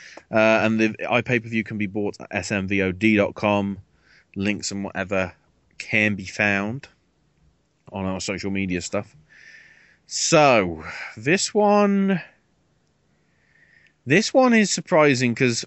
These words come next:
first, let's mention who isn't on the card. 'Cause the, the notable glaring miss-, missing person here, or people,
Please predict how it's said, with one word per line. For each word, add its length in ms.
first, 560
let's 240
mention 320
who 320
isn't 280
on 140
the 80
card. 400
'Cause 200
the, 100
the 100
notable 680
glaring 840
miss-, 500
missing 460
person 420
here, 460
or 120
people, 580